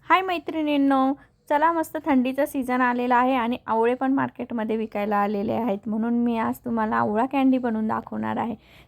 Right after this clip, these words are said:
तर मी त्याच्यासाठी काय केलं, पहिले आवळे मस्त स्वच्छ धुवून घेतले आणि गरम पाणी खाली कढईमध्ये ठेवलं, वरती चाळणी ठेवून ते व्यवस्थित दहा मिनटं वाफवून घेतलेलं आहे, तुम्ही बघू शकता. आणि आता आपले आवळे मस्त वाफवून तयार आहेत. हे बघा,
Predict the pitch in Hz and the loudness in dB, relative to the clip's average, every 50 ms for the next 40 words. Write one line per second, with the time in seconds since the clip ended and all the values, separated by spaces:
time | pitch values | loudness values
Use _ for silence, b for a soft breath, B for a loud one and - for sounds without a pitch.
0 | b - 254 262 269 269 269 277 269 269 247 247 247 269 302 277 262 - 247 - | b -2 0 2 2 2 2 2 0 -2 -2 -2 -2 0 0 0 0 -2 -2 0
1 | 240 233 233 - 240 214 214 214 214 220 214 220 226 220 214 208 208 208 214 220 | 0 0 0 -2 -4 -4 -4 -4 -4 -6 -6 -2 -2 0 2 2 2 2 2 0
2 | 226 226 220 247 - - 254 254 240 220 220 - - 254 208 202 214 233 247 254 | 0 -2 -2 -4 -6 -6 -6 -6 -6 -8 -8 -6 -6 -4 -2 0 2 2 4 4
3 | 277 262 262 226 - - 196 220 B B B B B B - - 220 226 233 208 | 6 4 4 2 0 -4 -6 -6 B B B B B B -8 -6 -4 -2 0 0
4 | 220 220 233 247 262 247 240 220 214 226 247 240 - - - 214 208 220 - 214 | 0 2 2 2 2 2 0 0 0 0 0 -2 -2 -4 -4 -4 -4 -4 -4 -4
5 | 208 208 214 208 214 208 208 214 254 - - 262 233 208 202 202 208 208 254 - | -2 -2 -2 -2 -2 -2 -2 -2 -4 -2 -2 -2 0 0 0 0 0 0 0 -2
6 | 233 240 - 220 220 214 214 220 220 - 247 214 214 214 220 214 214 208 202 196 | -6 -4 -4 -2 -2 -2 -2 -4 -4 -4 -4 -4 -2 -2 -2 -2 -2 -2 -2 -2
7 | 202 220 - 285 311 B B B B B B - 220 233 262 247 220 208 202 208 | -4 -4 -4 -6 -8 B B B B B B 0 4 4 4 4 2 -2 -4 -4
8 | 208 262 311 349 330 330 320 - 294 269 254 240 220 214 - 190 185 185 180 185 | -4 -4 0 2 2 2 2 2 0 0 2 0 -2 -4 -8 -10 -10 -8 -8 -8
9 | 202 - - 202 214 214 233 226 233 247 262 262 226 - - - 220 B B B | -8 -10 -10 -8 -8 -4 -4 -2 -2 -2 -4 -6 -8 -10 -10 -10 -10 B B B
10 | B B B - 190 202 214 220 - 240 220 214 220 233 226 220 214 214 214 208 | B B B -6 -4 -2 -2 -2 0 0 0 0 0 0 0 2 2 2 2 0
11 | 233 254 233 226 226 240 - - 220 220 214 214 214 - 226 233 233 - 220 220 | 0 0 -2 -2 -4 -6 -6 -6 -2 0 0 0 0 -2 -4 -4 -4 -2 -2 -2
12 | 226 233 247 240 233 240 214 233 - - - 208 196 196 190 196 226 | 0 0 0 -2 -2 -2 -4 -6 -6 -8 -8 -6 -4 -2 -2 -2 -4